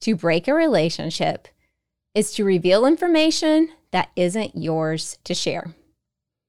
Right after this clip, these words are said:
I know we've all done it. We're all guilty of it. This is something that is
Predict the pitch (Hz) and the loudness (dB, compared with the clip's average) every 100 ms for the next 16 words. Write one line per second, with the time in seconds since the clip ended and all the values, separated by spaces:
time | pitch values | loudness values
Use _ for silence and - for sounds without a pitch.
0 | _ _ _ _ - - 247 277 269 185 | _ _ _ _ -12 0 6 6 6 6
1 | 233 214 214 254 175 175 185 214 170 165 | 6 6 4 4 2 4 4 4 2 0
2 | 170 151 151 190 - 190 226 294 - 190 | 0 -2 4 4 4 0 0 -2 0 -2
3 | - 190 180 170 151 160 160 | -2 -2 0 0 0 -2 -6